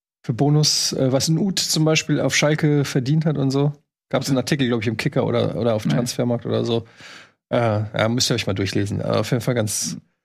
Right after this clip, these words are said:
Speaker 1: ganz nette Bonuszahlung, Punkte, Bonus und so, wovon sie ja dann offensichtlich nicht so viel hatten.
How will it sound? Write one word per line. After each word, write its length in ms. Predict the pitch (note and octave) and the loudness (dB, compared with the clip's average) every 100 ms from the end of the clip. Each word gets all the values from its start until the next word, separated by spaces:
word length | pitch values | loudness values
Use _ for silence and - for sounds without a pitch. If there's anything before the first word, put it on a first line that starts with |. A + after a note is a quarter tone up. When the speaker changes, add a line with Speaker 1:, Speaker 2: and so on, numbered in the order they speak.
| _ _ _ | _ _ _
Speaker 1:
ganz 260 | - C#3+ - | -2 -2 0
nette 180 | D#3+ D3+ | -2 0
Bonuszahlung, 840 | A#2+ D#3 D3+ - D#3 C#3 C3 A#2+ - - | 2 2 2 0 0 2 0 -2 -8 -10
Punkte, 720 | - E3 D#3+ C#3+ C3+ B2+ B2 G2+ _ - | -2 0 2 2 2 2 0 -4 _ -4
Bonus 340 | C3+ C3 A#2+ | 0 0 0
und 80 | B2+ | 0
so, 140 | C3 A#2+ | 0 0
wovon 340 | B2+ - D3 | 0 0 2
sie 80 | C#3 | 2
ja 220 | B2 A2+ D#3 D3 | 0 0 -2 -4
dann 180 | - B2+ | -2 -2
offensichtlich 480 | C#3 C3 C#3 - A#2+ | 0 2 2 0 -4
nicht 160 | D#3+ - | -2 -2
so 80 | |
viel 220 | D3+ D3 D3+ | -2 0 0
hatten. 300 | D3+ - | 0 -2